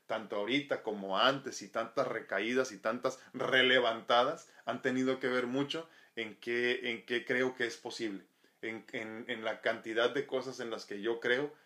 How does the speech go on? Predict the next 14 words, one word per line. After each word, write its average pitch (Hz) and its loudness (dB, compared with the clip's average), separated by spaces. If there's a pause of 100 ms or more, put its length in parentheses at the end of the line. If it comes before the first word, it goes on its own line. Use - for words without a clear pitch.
(200)
que 113 -6
puedo 120 4
alcanzar. 107 -4 (380)
Y 113 -6
entonces, 117 -4 (100)
obviamente, 123 2
eh, 98 -12
cuando 110 -6
tú 120 0
visualizas, 120 -2
el 104 -4
universo 104 -6
responde, 101 -10
¿no? - -20